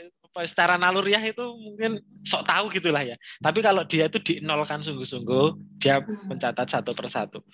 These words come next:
Speaker 1: Begitu
Speaker 2: Hmm.
Speaker 1: ya. Untungnya ada si Martin ini ya. Saya beruntung sekali itu ketemu. Dan sampai sekarang masih, masih bersahabat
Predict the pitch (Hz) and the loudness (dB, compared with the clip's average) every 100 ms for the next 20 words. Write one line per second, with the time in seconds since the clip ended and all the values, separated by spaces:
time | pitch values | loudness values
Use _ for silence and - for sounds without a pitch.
0 | - - - - 117 117 113 110 113 117 | -8 -6 -6 -8 -10 -8 -4 -2 0 2
1 | 113 113 - - _ _ - 156 170 175 | 0 -2 -8 -16 _ _ -2 2 2 0
2 | 185 180 160 135 127 131 - _ 127 113 | 0 -2 -2 -8 -12 -18 -20 _ 0 0
3 | 104 117 110 107 107 107 104 101 101 101 | 0 0 0 -4 -6 -8 -10 -12 -14 -6
4 | 110 107 - 120 107 110 - 113 113 104 | -2 -2 0 0 0 0 2 4 4 2
5 | 107 113 117 143 131 139 135 156 147 170 | 0 0 0 0 2 0 0 2 2 2
6 | 156 151 151 147 - _ _ _ _ 101 | 2 0 -2 -4 -8 _ _ _ _ -8
7 | - 127 127 135 147 131 - 123 117 - | -6 -2 0 2 0 0 0 -2 -4 -4
8 | 143 170 | -2 -2